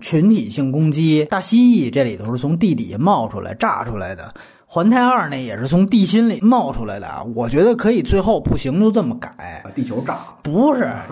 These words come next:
Speaker 1: 你先开始啊，你让这个金刚大战哥斯拉，
Speaker 2: 啊。
Speaker 1: 后来发现这个连大蜥蜴带饕餮，这个环太的大怪物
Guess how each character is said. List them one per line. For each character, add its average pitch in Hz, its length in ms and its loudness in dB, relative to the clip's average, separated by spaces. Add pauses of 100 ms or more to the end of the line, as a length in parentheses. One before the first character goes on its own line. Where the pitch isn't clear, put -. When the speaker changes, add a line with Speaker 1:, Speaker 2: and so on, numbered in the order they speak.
Speaker 1:
你 160 220 0
先 302 240 0
开 302 200 2
始 175 160 -8
啊， 127 280 0
你 131 160 -4
让 170 280 2
这 139 200 -2
个 107 420 -2
金 180 220 2
刚 165 260 2
大 123 160 -4
战 120 300 0
哥 131 140 -4
斯 113 100 -4
拉， 113 80 -4
Speaker 2:
啊。 - 560 -10
Speaker 1:
后 247 140 2
来 285 160 4
发 302 220 0
现 247 280 0
这 170 100 2
个 156 100 2
连 170 360 2
大 202 160 0
蜥 - 180 2
蜴 202 240 6
带 175 220 2
饕 170 220 0
餮， 160 280 2 (160)
这 160 160 2
个 127 240 2
环 143 340 -4
太 185 280 0
的 120 120 -6 (240)
大 170 120 0
怪 160 260 2
物 92 260 -12